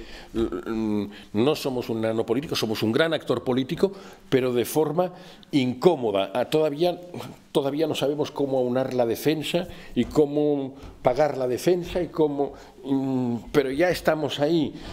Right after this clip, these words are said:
Eh, hay una gran asimetría entre lo monetario y el económico. Lo monetario está mucho más desarrollado, entre otras cosas porque hemos tenido la suerte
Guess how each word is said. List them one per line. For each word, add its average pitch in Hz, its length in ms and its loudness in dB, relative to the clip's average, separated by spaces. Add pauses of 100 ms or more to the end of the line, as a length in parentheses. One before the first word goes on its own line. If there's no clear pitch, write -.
(240)
Eh, 139 200 2 (2250)
hay 165 260 2
una 139 360 2
gran 135 220 0
asimetría 120 760 0 (120)
entre 117 880 0 (160)
lo 113 360 2
monetario 110 580 0
y 101 80 -2
el 98 100 2
económico. 127 540 -2 (600)
Lo 107 120 -4
monetario 104 460 -2
está 107 180 -4
mucho 110 380 -2
más 101 220 -4
desarrollado, 98 580 -6 (440)
entre 82 220 -6
otras 98 200 -4
cosas 95 280 -6
porque - 240 -6
hemos 98 140 -4
tenido 95 240 -6
la 90 80 -2
suerte 98 420 -2